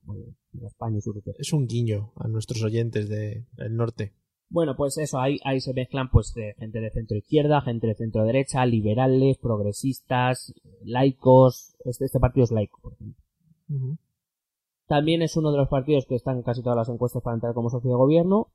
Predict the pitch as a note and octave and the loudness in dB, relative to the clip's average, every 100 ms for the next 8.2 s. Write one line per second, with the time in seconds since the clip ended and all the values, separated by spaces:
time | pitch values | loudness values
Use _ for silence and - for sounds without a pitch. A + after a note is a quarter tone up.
0 | _ D#3+ E3 C#3 A2 - B2 C#3+ D3 C#3+ | _ 2 4 4 0 -6 -2 0 2 0
1 | D3+ C#3+ C#3+ C#3+ C#3+ D3 D#3 D#3 A#2+ B2+ | -2 -2 -2 -2 0 0 -2 -4 -4 -4
2 | - D3 A#2+ C3+ D#3 C3+ A#2 B2 C#3 - | -2 -2 -2 0 0 -2 -2 -4 -4 -4
3 | A#2+ A2 G#2+ G2 - - _ _ _ _ | -2 -4 -4 -8 -8 -16 _ _ _ _
4 | _ _ _ C3 - A#2+ A#2+ A2+ A#2 B2+ | _ _ _ -6 -2 -2 -2 -4 -4 -6
5 | A2+ - A2 A#2 A#2 B2 - - - - | -6 -4 0 2 2 0 -4 -12 -14 -12
6 | - A#2+ A2 G#2+ G#2+ G#2 A#2 A2+ A2+ A#2 | -10 -6 -6 -6 -6 -4 -4 -2 -2 -2
7 | A2+ A#2+ A#2 - D3+ C3 C3 C3 A#2+ B2 | -2 0 0 0 -2 0 0 0 -2 0
8 | C3+ | 0